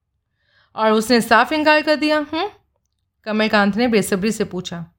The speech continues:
नहीं, उसने कबूल किया है। अमरजीत के कथनानुसार जोसेफ के बार में उसकी मुलाकात बास्को से हुई थी।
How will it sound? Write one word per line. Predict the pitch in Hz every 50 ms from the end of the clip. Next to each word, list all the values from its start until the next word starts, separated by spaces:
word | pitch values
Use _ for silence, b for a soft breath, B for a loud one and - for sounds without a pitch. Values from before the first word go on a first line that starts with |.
| _ _ _ _ _ _ _ _ _ _ -
नहीं, | 180 185 190 190 196 208 240 254 262 254 226 175 147 - _ _ _
उसने | - - - 214 220 220
कबूल | 220 214 190 185 240 254 247
किया | 247 247 233 214 208
है। | 214 196 175 160 - _ _ _ _ _ _ _ _ _ _ _
अमरजीत | - 196 208 220 220 214 - 233 240 202 -
के | - 262 262
कथनानुसार | 262 240 214 - 185 226 220 226 226 226 220 220 220 214 202 226 277 302
जोसेफ | 233 170 185 180 180 - 240 233 233
के | - 247 247 254 262 247
बार | 196 160 - _ - 170 180 190 196 208 220
में | 220 214 220 254
उसकी | 269 - - 202 - - 254 240
मुलाकात | 214 202 196 190 185 190 220 240 247
बास्को | 208 190 175 180 180 - - 233 220
से | 226 226
हुई | 190 185 190 180
थी। | 175 - 170 160 156 _